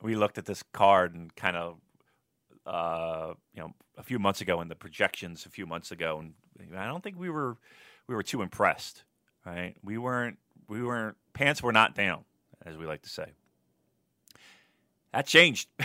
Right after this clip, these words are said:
That changed quickly, didn't it? This, this, there's, there, there. I, to me, a-, again, even though we're shoehorning in as many guys as we can on this particular match,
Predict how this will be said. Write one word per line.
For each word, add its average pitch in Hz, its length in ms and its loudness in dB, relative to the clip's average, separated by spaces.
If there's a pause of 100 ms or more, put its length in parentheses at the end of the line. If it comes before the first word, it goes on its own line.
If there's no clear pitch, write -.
(200)
That - 480 0
changed - 440 -8
quickly, 135 380 -8
didn't 156 260 2
it? 220 140 -2 (440)
This, - 160 -8
this, - 320 -8
there's, 165 300 2
there, 220 300 4
there. 190 260 0
I, 175 160 6
to - 160 0
me, 175 380 0 (580)
a-, 175 140 2
again, 165 320 6
even 170 220 -2
though 160 120 6
we're 135 200 4
shoehorning 139 580 0
in 123 140 -6
as 107 180 -10
many 120 180 -4
guys 113 360 4
as 95 100 -10
we 95 120 -2
can 110 220 0
on 92 120 -2
this 92 160 -6
particular 87 460 -8
match, 87 420 0